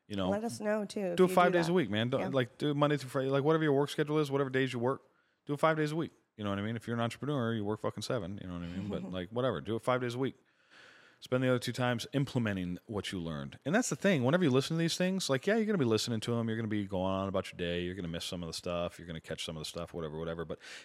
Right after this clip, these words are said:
Speaker 1: if you hear something in a podcast, it's like a golden nugget for you. We're like, "Oh, man, that makes sense." Fucking write it down. Type it in your phone. Do whatever.
Speaker 2: Put it in your notes.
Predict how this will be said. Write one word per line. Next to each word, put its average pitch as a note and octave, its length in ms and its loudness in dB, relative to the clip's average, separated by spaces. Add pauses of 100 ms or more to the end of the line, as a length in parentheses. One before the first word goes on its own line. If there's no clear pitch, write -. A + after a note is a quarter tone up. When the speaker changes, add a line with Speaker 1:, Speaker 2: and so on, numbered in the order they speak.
Speaker 1:
if B2 80 -8
you A#3 80 4
hear C3+ 260 4
something G#2+ 320 -4
in F2+ 60 -6
a D#2+ 40 -10
podcast, F#2+ 640 0
it's - 160 -10
like C#2+ 160 -6 (300)
a E2 60 -12
golden G2 360 0
nugget F2+ 260 -4
for C#2+ 120 -12
you. D2 120 -8
We're C2 120 -12
like, - 180 -6
"Oh, G#2+ 80 0
man, G#2 140 -2
that G#2+ 80 0
makes F2 160 -4
sense." G2+ 200 -4 (360)
Fucking F3+ 240 2
write D#3 180 6
it C3+ 80 0
down. A#2 300 -2
Type A2+ 180 -2
it B2+ 40 -6
in C3+ 40 -4
your A#2+ 80 -4
phone. A2+ 240 -2
Do F#2 100 -2
whatever. G#2+ 280 0
Speaker 2:
Put - 160 -10
it - 20 -6
in B3 80 -8
your - 80 -6
notes. G#3 640 -8